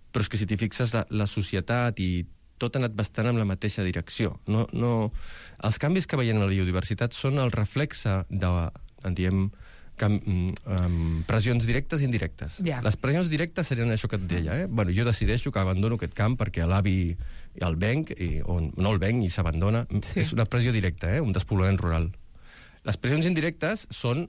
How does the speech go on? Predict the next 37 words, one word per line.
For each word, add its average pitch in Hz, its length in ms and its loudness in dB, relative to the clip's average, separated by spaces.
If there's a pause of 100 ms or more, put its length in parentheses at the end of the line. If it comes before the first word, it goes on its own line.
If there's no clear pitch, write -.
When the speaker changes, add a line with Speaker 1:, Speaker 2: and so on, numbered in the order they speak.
Speaker 1:
eh, 85 540 -2
podríem 107 340 0
dir, 160 260 0
doncs, 90 240 -4
que 87 360 -2
a 87 100 -4
la 85 80 0
ciutat - 380 -2
va, 127 180 0
vivim 104 640 0
millor 123 280 2
i 143 40 0
no 127 80 0
cal 107 200 -2
que 104 100 -2 (180)
estigui 98 220 -2
al 95 80 -2
camp. 123 180 -2 (1000)
I, 85 300 -2
bueno, 82 360 -2 (140)
vull 107 140 0
dir, 95 100 2
eh, - 280 -4 (120)
aquests 175 240 -4
canvis, 220 320 0
tot 185 140 -4
això, 190 240 0 (160)
no 143 200 2
ha 151 60 -2
canviat 98 460 0
en 85 100 -2
els 82 80 -4
darrers 85 240 -2
quaranta 82 340 -2
anys. 80 240 -4 (200)
S'ha - 180 -2
incrementat. 110 640 0